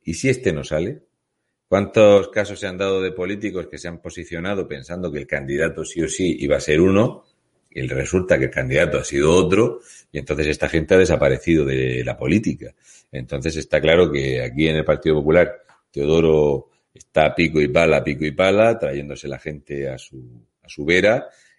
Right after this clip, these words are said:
y que Casado, pues, no tiene la empatía de la mayoría del electorado, porque sí, hace unos speech que están muy bien, pero viene a tener la misma inoperancia que Mariano Rajoy Brey.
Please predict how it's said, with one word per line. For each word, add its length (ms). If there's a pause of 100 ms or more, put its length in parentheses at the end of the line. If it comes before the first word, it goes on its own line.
y 180
que 140
Casado, 640
pues, 200 (120)
no 200
tiene 240
la 100
empatía 520
de 80
la 80
mayoría 420
del 120
electorado, 560
porque 260
sí, 220
hace 220
unos 160
speech 460
que 80
están 260
muy 120
bien, 300 (840)
pero 280
viene 220
a 80
tener 240
la 100
misma 260
inoperancia 560
que 80
Mariano 380
Rajoy 340
Brey. 340